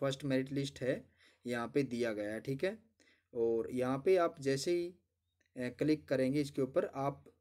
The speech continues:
जो भी मेरिट लिस्ट की पोस्ट है यहाँ पे, उसके ऊपर पहुँच जाओगे,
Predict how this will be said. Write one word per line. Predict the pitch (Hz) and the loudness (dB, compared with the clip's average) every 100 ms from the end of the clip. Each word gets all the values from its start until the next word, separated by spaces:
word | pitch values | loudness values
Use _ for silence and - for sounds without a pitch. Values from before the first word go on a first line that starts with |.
| _ _ _ - | _ _ _ -16
जो | 123 127 143 | -2 0 2
भी | 190 190 | 0 0
मेरिट | 139 131 135 | 2 2 2
लिस्ट | 139 147 - | 0 0 -2
की | - 147 | -4 -2
पोस्ट | 143 127 127 120 | 0 -2 -2 -4
है | |
यहाँ | 113 110 | -4 -4
पे, | 180 | -2
उसके | 170 139 139 | -2 -2 0
ऊपर | 127 139 | 0 -2
पहुँच | - 107 104 | -4 -6 -6
जाओगे, | 107 110 117 180 | -4 -2 -2 -4